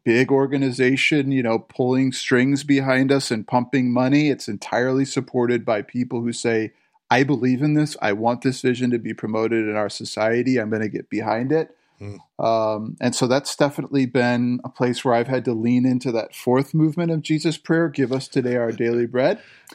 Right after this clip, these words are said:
Speaker 2: Yes.
Speaker 1: And I just say, if anybody's listening to this and, and inspired by this vision, I'd love for you to consider, consider getting behind our work. And you can learn more about it at I F F global dot org. That's the name of the organization,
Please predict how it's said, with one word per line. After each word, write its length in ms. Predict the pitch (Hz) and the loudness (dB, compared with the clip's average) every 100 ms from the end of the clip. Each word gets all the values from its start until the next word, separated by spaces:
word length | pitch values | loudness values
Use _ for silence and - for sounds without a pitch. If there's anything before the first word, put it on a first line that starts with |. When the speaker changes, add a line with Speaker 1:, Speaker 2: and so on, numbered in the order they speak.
| - | -20
Speaker 2:
Yes. 320 | - - - | -18 -14 -2
Speaker 1:
And 120 | 120 | 2
I 60 | 131 | 2
just 220 | 135 143 | 2 2
say, 120 | 165 151 | 2 2
if 100 | 143 | 2
anybody's 500 | 135 147 156 147 139 | 2 4 2 2 2
listening 460 | 139 160 190 185 | 0 2 0 0
to 100 | 175 | -2
this 280 | 156 180 180 | 0 -2 0
and, 420 | 156 127 120 120 - _ - | 0 0 -2 -6 -10 _ -6
and 180 | 120 120 | -2 0
inspired 520 | 123 - 120 160 180 | -2 0 0 2 0
by 140 | 135 | 0
this 200 | 131 135 | 0 -2
vision, 300 | 135 160 214 | 0 0 0
I'd 120 | 139 | 0
love 200 | 120 131 | 0 -2
for 80 | 135 | 2
you 100 | 143 | 2
to 80 | 143 | 2
consider, 480 | 143 139 - 139 143 - | 0 -2 0 -2 -2 -8
consider 440 | - 135 - 135 131 | -4 -4 0 0 0
getting 300 | 123 120 123 | -2 -2 -2
behind 400 | 120 117 117 117 | -2 -4 -4 -2
our 140 | 110 107 | -2 -2
work. 540 | 110 139 202 - - - | 0 0 0 -6 -20 -8
And 300 | 113 113 113 | -4 -2 -2
you 60 | 120 | -4
can 180 | 123 120 | -4 -4
learn 200 | 120 113 | -4 -4
more 220 | 117 123 | -2 -2
about 320 | 120 120 117 | -2 -2 -2
it 120 | 117 | -4
at 200 | 113 107 - | -2 -4 -4
I 240 | - 110 117 | -2 0 0
F 340 | 107 113 - | -2 -4 -4
F 220 | - 117 - | -4 -4 -2
global 420 | 117 120 117 113 | 0 0 0 -2
dot 240 | 117 107 | 0 -2
org. 460 | - 113 123 147 151 _ _ _ _ - | -2 -2 0 0 -4 _ _ _ _ -6
That's 200 | 120 - | -6 -2
the 100 | 120 | -2
name 240 | 113 113 | 0 0
of 120 | 117 110 | -2 0
the 80 | |
organization, 1000 | 117 117 113 113 117 113 - 127 113 113 | 0 0 -2 -2 0 -2 0 -2 -2 -6